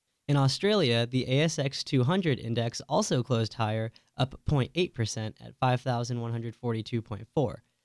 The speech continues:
In South Korea, the Kospi Share Index finished one percent higher at one thousand nine hundred fifty-six point three six. Moving on to Australia, where same-sex marriage has become a front-page issue in the final days of the election campaign.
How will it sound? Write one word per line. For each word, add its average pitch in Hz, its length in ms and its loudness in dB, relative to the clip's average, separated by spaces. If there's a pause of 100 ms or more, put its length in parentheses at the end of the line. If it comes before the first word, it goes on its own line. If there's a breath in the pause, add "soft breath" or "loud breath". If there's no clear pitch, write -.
(220)
In 139 100 0
South 151 260 0
Korea, 151 360 0
the 120 120 -10
Kospi 185 360 -2
Share 127 240 -4
Index 123 420 -8
finished 120 360 -4
one 135 160 -6
percent 175 320 -8
higher 123 400 -4
at 117 180 -12
one 127 160 -6
thousand 120 500 -8
nine 120 240 -6
hundred 123 240 -4
fifty-six 123 600 -12 (220)
point 107 200 -6 (120)
three 107 260 -10
six. - 420 -20 (840)
Moving 143 280 4
on 139 160 2
to 143 160 0
Australia, 123 720 0
where 120 160 0
same-sex 151 580 0
marriage 160 360 0
has 120 160 -4
become 131 240 0
a 120 80 -2
front-page 147 640 -2
issue 123 400 0
in 117 140 -4
the 123 80 -2
final 131 340 2
days 135 380 2
of 113 160 -10
the 117 80 0
election 113 400 -4
campaign. 107 580 -14